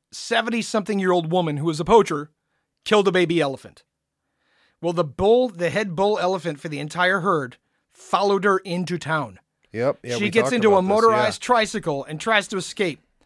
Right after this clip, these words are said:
Speaker 1: The elephant snatches her out of the tricycle, throws her on the ground, and stomps on her until she's dead.
Speaker 2: Mm.
Speaker 1: Two days later,
Speaker 2: Dumbo getting fucked up.
Speaker 1: she has a funeral.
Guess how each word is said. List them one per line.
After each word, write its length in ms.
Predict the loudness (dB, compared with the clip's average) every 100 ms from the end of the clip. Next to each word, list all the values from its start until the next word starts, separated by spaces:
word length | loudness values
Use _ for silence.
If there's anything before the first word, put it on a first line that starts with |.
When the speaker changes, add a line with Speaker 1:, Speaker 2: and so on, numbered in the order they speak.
| _ _ _ -12
Speaker 1:
The 160 | -12 -2
elephant 440 | 2 2 0 -4 -4
snatches 640 | -14 -6 -2 -2 0 0
her 140 | 2
out 140 | 4 2
of 40 |
the 60 | 0
tricycle, 680 | 2 0 0 -2 -2 -2 -6 _ _ _ _ -20
throws 400 | 2 6 6 8
her 100 | 6
on 100 | 6
the 60 |
ground, 380 | 6 6 4 0
and 140 | -6 -10
stomps 640 | -10 -4 2 4 4 0
on 120 | 0
her 100 | 0
until 200 | -2 -2
she's 200 | -4 -4
dead. 260 | -8 -8 -12 _ _ _ _ _ _ _ _ _ -12
Speaker 2:
Mm. 300 | -10 -10 -12 _ _ _ _ _ _ _ _ _ _ 0
Speaker 1:
Two 180 | 4
days 320 | 4 2 0 2
later, 420 | 4 4 2 -2 _ -10
Speaker 2:
Dumbo 340 | -8 -6 -6
getting 180 | -8 -12
fucked 340 | -10 -10 -10
up. 240 | -12 -14 _ _ _ _
Speaker 1:
she 260 | -12 0 2
has 260 | 4 4 4
a 80 | 2
funeral. 600 | 4 4 6 4 2